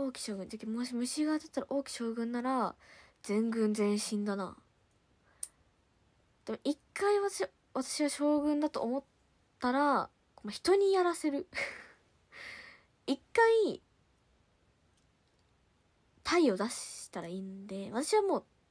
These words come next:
見とく。これが将軍の見-、見る景色だ。っていうことで。あずみん。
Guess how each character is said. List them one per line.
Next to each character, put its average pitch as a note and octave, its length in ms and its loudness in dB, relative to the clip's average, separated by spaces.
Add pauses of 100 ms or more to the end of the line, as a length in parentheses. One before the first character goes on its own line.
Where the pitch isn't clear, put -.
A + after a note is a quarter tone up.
(180)
見 A#3+ 140 -2
と A#3 100 -4
く。 - 160 -18 (1200)
こ F3+ 180 2
れ G#3 140 6
が G#3 120 4
将 F#3 280 0
軍 F#3 280 0
の F3+ 120 -4
見-、 F3+ 180 -6
見 F3 140 -6
る E3 120 -14
景 F#3 140 -16
色 - 300 -18
だ。 - 80 -20
っ - 40 -20 (3000)
て F#3+ 100 -6
い - 20 -2
う F3 40 -2
こ E3 120 -16
と F3 80 -12
で。 F3+ 60 -10 (4000)
あ G3 160 4
ず G3+ 120 -2
み F#3+ 200 -2
ん。 G3 180 -12